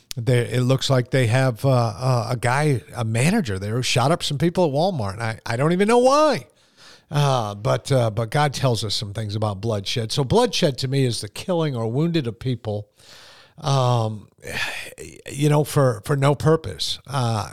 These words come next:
I mean, just killing people, murdering people. So I think that's how I wanna look at this word for the day and, and what goes on.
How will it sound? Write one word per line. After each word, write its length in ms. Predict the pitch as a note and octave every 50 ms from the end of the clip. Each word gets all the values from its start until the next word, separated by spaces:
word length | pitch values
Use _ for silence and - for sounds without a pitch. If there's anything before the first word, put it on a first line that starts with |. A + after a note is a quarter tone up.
| -
I 200 | - B2 C3 B2
mean, 220 | B2 B2 B2+ B2+ C3
just 200 | C#3+ D#3 - -
killing 300 | - G#3+ C4 A3 B2 F#2
people, 340 | - - G2 - - - G#2
murdering 540 | G#2+ B2+ E3 G3+ F3+ B2 G2 F2+ F2 F#2+
people. 460 | - - G#2 F2+ - - G2 G2+ - _ _ _ - - - - -
So 180 | - - D3+ C#3+
I 220 | C3 A#2+ C3+ C3+
think 220 | - - E3+ D3+ -
that's 220 | D3 D3 C#3+ -
how 140 | - D3 C#3
I 100 | C3 C3
wanna 220 | B2 B2+ B2+ B2+
look 200 | C3 C3 A#2+ -
at 80 | C3+ -
this 240 | A2+ G#2+ - - -
word 300 | A#2+ A#2+ A#2+ B2+ A#2+ -
for 120 | - A#2
the 120 | G2 G#2
day 500 | G2+ G2 - B2 B2+ C3 C3 B2+ A#2+ A#2
and, 140 | G#2 G2 G2
and 240 | - A#2+ A2+ G#2 -
what 320 | F2 A2 A#2+ C3+ B2 -
goes 340 | - B2 A2+ A2+ G#2+ G2+ A2
on. 440 | C3+ C3+ C3+ C3 C3 C3 A#2+ G2+